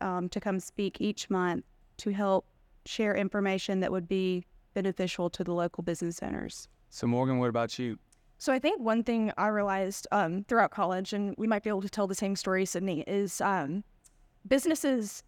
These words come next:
Speaker 3: a lot of businesses downtown were coming and going. They were, um, very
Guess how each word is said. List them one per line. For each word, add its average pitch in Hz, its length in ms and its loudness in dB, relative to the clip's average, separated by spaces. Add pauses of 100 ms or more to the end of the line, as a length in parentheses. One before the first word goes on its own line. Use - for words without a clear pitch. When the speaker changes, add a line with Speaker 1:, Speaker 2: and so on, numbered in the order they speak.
(100)
Speaker 3:
a - 60 -4
lot 240 160 8
of 330 60 2
businesses 220 420 -2
downtown 190 580 2
were 202 80 -2
coming 196 300 0
and 180 100 0
going. 190 520 -2
They 220 180 0
were, 190 320 0
um, 170 560 -2
very 214 840 2